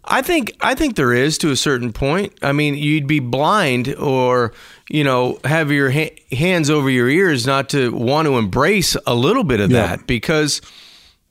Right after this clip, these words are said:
Speaker 1: it's, it's been successful. It's been quite successful.
Speaker 2: Yeah.
Speaker 1: Now, I don't know how much is Belichick. I don't know how much is Brady. I don't know how much is the Patriot way.
Speaker 2: Yes.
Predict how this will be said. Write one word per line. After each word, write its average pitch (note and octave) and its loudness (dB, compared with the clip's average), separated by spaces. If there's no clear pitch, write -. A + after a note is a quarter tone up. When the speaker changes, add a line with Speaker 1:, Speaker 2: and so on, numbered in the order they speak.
Speaker 1:
it's, - 0
it's - -2
been F#3 2
successful. C#3 0
It's - -4
been D3 -2
quite E3+ -2
successful. A2 -2
Speaker 2:
Yeah. G#2 0
Speaker 1:
Now, C#3 2
I D#3 2
don't G3+ 2
know E3 2
how D#3 2
much D#3+ 0
is A2 -2
Belichick. F3+ -2
I C#3 2
don't C#3 0
know C3 0
how B2+ 2
much B2+ -2
is G2+ -2
Brady. D#3+ 0
I B2+ 0
don't B2+ 0
know B2 2
how B2 2
much C3 0
is A#2+ -2
the A2 -2
Patriot A#2 0
way. B2 2
Speaker 2:
Yes. G#2+ 0